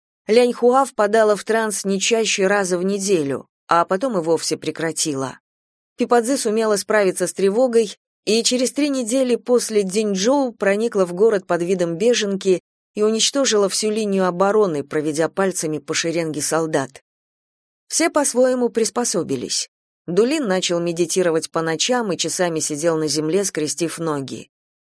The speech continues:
Ляньхуа во время работы напевала себе под нос народные баллады и забавные куплеты.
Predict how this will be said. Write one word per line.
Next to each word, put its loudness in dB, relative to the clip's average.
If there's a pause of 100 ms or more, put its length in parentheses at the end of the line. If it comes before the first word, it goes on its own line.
(200)
Ляньхуа 4
во 2
время 0
работы 0
напевала 0
себе 0
под 0
нос -2
народные -2
баллады 0
и -2
забавные 0
куплеты. -6